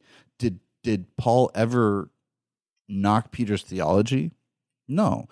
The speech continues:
Did Paul say Peter shouldn't be a leader? No, but Paul was willing to call him out, absolutely, and be like, "Dude, you need to get your head on track."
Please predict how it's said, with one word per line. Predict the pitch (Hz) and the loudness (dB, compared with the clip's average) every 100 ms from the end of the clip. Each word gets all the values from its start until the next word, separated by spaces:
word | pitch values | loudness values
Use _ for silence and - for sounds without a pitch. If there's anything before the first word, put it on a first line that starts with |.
| _ - | _ -10
Did | 101 - | -8 -4
Paul | 101 107 | 0 2
say | - 107 | 2 0
Peter | - 117 104 | 0 -2 0
shouldn't | 104 117 104 | 0 0 0
be | 107 | 2
a | 90 | 2
leader? | 90 98 120 131 | 2 2 2 0
No, | 175 233 92 - | -2 0 0 -2
but | - _ | -8 _
Paul | - - 190 | -4 -2 -2
was | 120 | -4
willing | 117 95 | -4 -8
to | |
call | 107 - 104 107 | -10 -4 0 2
him | 104 101 | 2 2
out, | 107 - | 2 2
absolutely, | 98 92 64 80 123 80 | -2 -4 -8 -4 -2 -2
and | 78 | -6
be | 87 | -4
like, | 85 85 - | -4 -4 -4
"Dude, | 110 92 - - _ _ | -2 -2 -4 -20 _ _
you | - 92 | -6 0
need | 135 135 | 2 4
to | 110 | 2
get | 101 80 | 2 2
your | 87 | 0
head | 98 139 | 2 2
on | 80 | 2
track." | 82 - - | -4 -12 -14